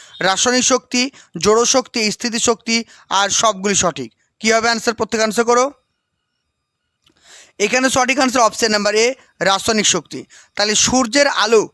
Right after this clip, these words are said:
অর্থাৎ আলোক শক্তিকে সু-, মানে সালোক সংশ্লেষ প্রক্রিয়ার মাধ্যমে রাসায়নিক শক্তিতে রূপান্তর করে কিন্তু সঞ্চয় করে রাখে।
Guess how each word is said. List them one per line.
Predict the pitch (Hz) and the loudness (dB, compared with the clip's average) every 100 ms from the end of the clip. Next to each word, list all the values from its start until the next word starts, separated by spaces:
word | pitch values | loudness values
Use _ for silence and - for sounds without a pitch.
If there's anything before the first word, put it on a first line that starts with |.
| _ _ | _ _
অর্থাৎ | 190 - 254 233 | -4 -2 -4 -2
আলোক | 190 214 240 | -2 -2 -2
শক্তিকে | - 262 - 254 247 247 262 - - | 0 -2 -2 -4 2 2 0 -8 -8
সু-, | - 214 | -6 -2
মানে | 202 196 190 - - _ _ - | 0 0 -2 -6 -14 _ _ -14
সালোক | - - 214 240 | -10 -4 -2 0
সংশ্লেষ | - 254 247 247 | 0 0 0 0
প্রক্রিয়ার | - 233 - 220 | 0 -2 0 -2
মাধ্যমে | 208 190 196 220 254 - - - | 0 0 0 0 0 -2 -16 -8
রাসায়নিক | 165 185 196 262 269 269 | -2 0 0 0 2 0
শক্তিতে | - 233 - 214 | 0 -2 -2 0
রূপান্তর | 214 214 202 190 196 | 0 0 -2 -4 -6
করে | 196 185 | -4 -4
কিন্তু | 185 175 226 285 - - - | -6 -4 0 0 -2 -14 -6
সঞ্চয় | - 220 202 196 | -2 -2 -2 -2
করে | 175 | 0
রাখে। | 151 143 127 | -2 -2 -8